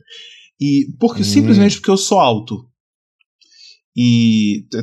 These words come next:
Speaker 1: tudo bem, eu não sou tão alto assim, né? Eu tenho um e oitenta, mas eu sempre fiz atividade física. E a cobrança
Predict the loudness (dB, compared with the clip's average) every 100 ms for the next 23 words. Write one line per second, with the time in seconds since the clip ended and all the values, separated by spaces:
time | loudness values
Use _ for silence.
0 | -8 -6 -2 -2 -2 -2 -2 -6 -2 -2
1 | -2 -4 -8 -8 -4 -4 -4 -2 0 0
2 | -2 -4 -4 -4 -4 -4 -2 -2 -2 -4
3 | -4 -6 -6 -6 -6 -6 -6 -4 -4 -6
4 | -12 -10 -6 -6 -6 -4 -4 -4 -14 -20
5 | -20 -20 _ _ _ -4 -2 0 0 0
6 | 2 2 0 -10 _ _ _ _ -8 -8
7 | -6 -8 -2 0 2 0 -2 -8